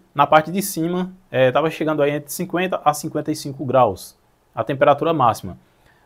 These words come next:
Aí podemos constar aqui, né, que em jogos a temperatura vai ser mais reduzida porque não tá se utilizando cem por cento aí do processador.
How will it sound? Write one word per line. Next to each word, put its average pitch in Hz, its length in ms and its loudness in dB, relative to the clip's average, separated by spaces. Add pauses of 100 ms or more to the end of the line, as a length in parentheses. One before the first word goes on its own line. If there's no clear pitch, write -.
Aí 156 320 6
podemos 190 380 0
constar 208 360 2
aqui, 190 240 -4
né, 185 160 -2
que 170 340 -6
em 196 180 0
jogos 170 500 4
a 147 80 -2
temperatura 180 520 0
vai 165 120 0
ser 156 280 -4
mais 147 180 0
reduzida 156 500 0
porque 160 260 -8
não 165 120 -2
tá 156 180 0
se - 140 -14
utilizando 143 540 -4 (420)
cem 190 220 -6
por 190 160 -6
cento 165 260 -4
aí 143 140 0
do 151 60 -4
processador. 139 680 -2